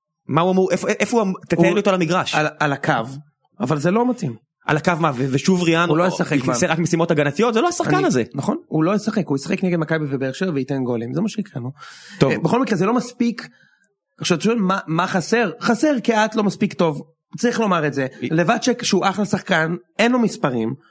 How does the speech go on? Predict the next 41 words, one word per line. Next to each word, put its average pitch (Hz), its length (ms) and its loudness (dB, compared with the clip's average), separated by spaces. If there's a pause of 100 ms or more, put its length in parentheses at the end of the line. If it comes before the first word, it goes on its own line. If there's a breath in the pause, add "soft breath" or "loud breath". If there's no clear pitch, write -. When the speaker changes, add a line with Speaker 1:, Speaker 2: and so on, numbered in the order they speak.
(180 soft breath)
Speaker 2:
אוקיי? 220 320 0
ובסוף 208 340 2
כל 262 200 2
המספרים 233 300 -2
של 226 120 -2
הקבוצה 190 400 0
הם 190 120 2
על 180 60 0
הרגליים 185 320 0
של 175 120 0
אלירן 190 300 0
עטר 220 220 0
ופלט, 185 360 0
אתה - 140 -6
שם 196 180 0
לב? 226 120 2 (140)
Speaker 1:
כן. 110 180 0 (140)
Speaker 2:
רק 226 320 2
אלירן 226 300 2
עטר 196 200 -2
ופלט, 147 300 -2
זה 170 120 0
מעט 254 220 0 (120)
מדי, 320 260 -2
מה 180 120 0
לעשות? 208 320 -4 (400)
זה 175 140 0
מעט, - 340 -6 (100)
זה 165 140 0
מעט 214 260 -2
מדי, 302 220 0
זה 160 80 -2
מספיק 180 300 -2
למקום 196 280 -2
שני, 196 260 -2
שלישי, 156 400 -2
ראשון, 160 300 -2
שני, 170 200 -6
שלישי, 156 280 -4
אבל 143 120 -2
לא 160 60 0